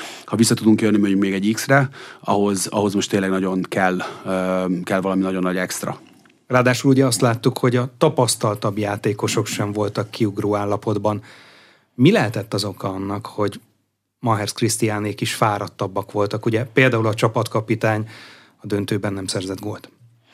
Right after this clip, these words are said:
Speaker 1: Én úgy gondolom, hogy extra teljesítmények voltak, ö, ez egész, ö, Európa-bajnokság alatt benne a, a, a Manónak is a teljesítménye extra volt. Öm, én, én úgy gondolom, hogy a végére egy, ö, egy csapatnak, és ezért mondtam azt is el, hogy, ö,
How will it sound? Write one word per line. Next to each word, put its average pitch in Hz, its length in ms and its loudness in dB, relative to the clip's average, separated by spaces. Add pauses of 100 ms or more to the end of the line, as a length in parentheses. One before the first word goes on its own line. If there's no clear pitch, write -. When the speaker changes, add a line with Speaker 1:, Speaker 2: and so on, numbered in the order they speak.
(1120)
Speaker 1:
Én 147 100 8
úgy 160 60 8
gondolom, 120 340 6
hogy 113 120 4
extra 120 240 2
teljesítmények 104 680 0
voltak, 104 680 -2
ö, 104 360 0
ez 107 200 -2
egész, 104 440 0
ö, 101 180 -2 (120)
Európa-bajnokság 101 800 0
alatt 107 320 2
benne 95 260 0
a, 95 160 0 (180)
a, 95 540 0
a 98 60 -2
Manónak 101 400 0
is - 120 -6
a - 40 -8
teljesítménye 104 720 0
extra 113 260 -2
volt. 117 300 2 (560)
Öm, 110 600 6
én, 135 180 2
én 151 140 6
úgy 165 80 6
gondolom, 131 360 4
hogy 120 120 6
a 113 60 4
végére 113 720 6 (140)
egy, 104 280 0
ö, 107 180 4
egy 107 120 0
csapatnak, 113 720 2 (160)
és - 180 -2
ezért 107 320 2
mondtam 104 300 0
azt 101 200 -2
is 104 140 -2
el, 98 200 2
hogy, 101 420 0
ö, 98 200 0